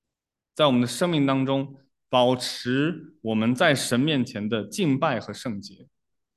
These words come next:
使我们能够不效法世界的人，不效法那些拜偶像的人，不被我们的仇敌占领，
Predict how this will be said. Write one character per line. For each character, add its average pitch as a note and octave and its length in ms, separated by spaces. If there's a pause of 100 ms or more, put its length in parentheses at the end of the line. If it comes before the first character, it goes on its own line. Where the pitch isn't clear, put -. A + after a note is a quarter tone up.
(420)
使 - 280
我 C3+ 160
们 A2+ 560 (140)
能 A2 180
够 A#2+ 320
不 B2+ 100
效 D3+ 320
法 - 380 (920)
世 - 280
界 C3+ 160
的 G2+ 100
人， - 280 (600)
不 D#3 120
效 E3 240
法 G#2 260
那 A#2 60
些 C3 160
拜 C#3+ 260
偶 G2+ 160
像 C3 240
的 G2+ 80
人， F#2+ 220 (1000)
不 D3+ 140
被 E3 180
我 G#2+ 140
们 G2 100
的 G#2+ 80
仇 A2 300
敌 G2+ 440
占 G#2+ 240
领， E2+ 220